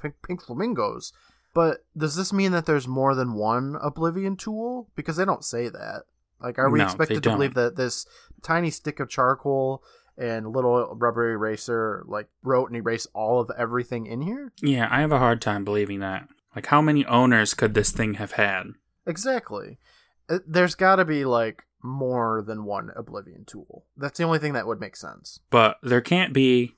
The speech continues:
Speaker 2: lots and lots of them, or <laughs> they'd be buried in junk.
Speaker 1: Yeah, but they are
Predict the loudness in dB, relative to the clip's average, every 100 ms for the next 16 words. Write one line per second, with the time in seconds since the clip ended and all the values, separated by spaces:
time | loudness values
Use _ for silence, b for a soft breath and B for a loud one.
0 | -6 2 4 4 2 -2 2 4 4 2
1 | -2 -2 -4 -6 -10 -4 0 0 -2 B
2 | B _ _ -8 -4 0 4 4 4 0
3 | -4 -6 -8 -10 -14 _ 0 0 -4 -14
4 | -12 -6 -4 -6 -14 _ 0 2 2 2
5 | 4 6 8 8